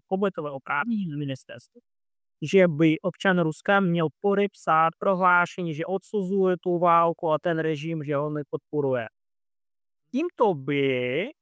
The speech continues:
tady, tady ta komunita Rusů podstatně se zmenšila,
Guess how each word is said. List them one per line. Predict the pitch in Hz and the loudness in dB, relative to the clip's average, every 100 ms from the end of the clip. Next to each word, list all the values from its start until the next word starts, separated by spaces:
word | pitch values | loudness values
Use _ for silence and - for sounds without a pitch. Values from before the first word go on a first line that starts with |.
| _ _ | _ _
tady, | 175 175 175 165 | 2 4 2 0
tady | 160 170 170 147 - _ _ _ _ _ _ _ | -2 -2 0 -2 -6 _ _ _ _ _ _ _
ta | 170 147 - | -2 -2 2
komunita | 202 196 185 170 - 147 | 4 4 4 0 2 2
Rusů | 143 135 - 131 135 208 _ _ _ _ _ _ _ _ _ _ | 2 -2 -2 -2 -2 -4 _ _ _ _ _ _ _ _ _ _
podstatně | 202 185 - 185 196 190 | -2 0 2 2 0 -4
se | - 165 | -2 -2
zmenšila, | 160 165 156 - 131 113 104 | 0 -2 -2 -6 -4 -4 -6